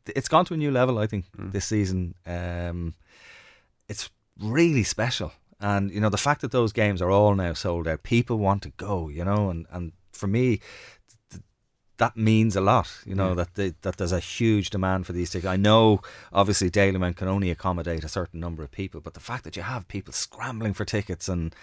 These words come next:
Speaker 1: you know, anybody, you know, got any spares, or, I love that.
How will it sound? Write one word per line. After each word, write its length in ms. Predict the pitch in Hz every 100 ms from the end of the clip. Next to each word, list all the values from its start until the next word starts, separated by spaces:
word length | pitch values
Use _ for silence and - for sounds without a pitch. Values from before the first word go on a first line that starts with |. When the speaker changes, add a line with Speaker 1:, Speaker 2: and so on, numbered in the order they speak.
| - - _
Speaker 1:
you 120 | 98
know, 300 | 98 95 87 -
anybody, 540 | 127 123 113 101 98 92 -
you 100 | 104
know, 140 | 95
got 160 | 101 98
any 140 | 98
spares, 500 | - 107 98 95 90
or, 180 | 92 92 _ - _ _
I 60 | 120
love 380 | 123 117 127 104
that. 260 | - -